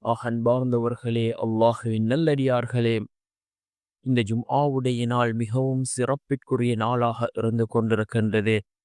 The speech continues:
இந்த ஜும்ஆவுடைய நாள், இந்த ஃபஜ்ருக்கு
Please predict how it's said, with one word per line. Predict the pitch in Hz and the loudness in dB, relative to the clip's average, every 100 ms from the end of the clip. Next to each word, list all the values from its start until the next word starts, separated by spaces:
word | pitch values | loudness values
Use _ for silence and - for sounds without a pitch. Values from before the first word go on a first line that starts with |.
| - | -4
இந்த | 143 | 0
ஜும்ஆவுடைய | 131 131 139 143 170 160 156 147 143 | 2 0 -2 -2 0 0 2 0 0
நாள், | 139 139 120 - _ | -2 -2 -2 -6 _
இந்த | - 143 | -6 -4
ஃபஜ்ருக்கு | 131 143 170 180 165 | -2 -2 -2 -2 -2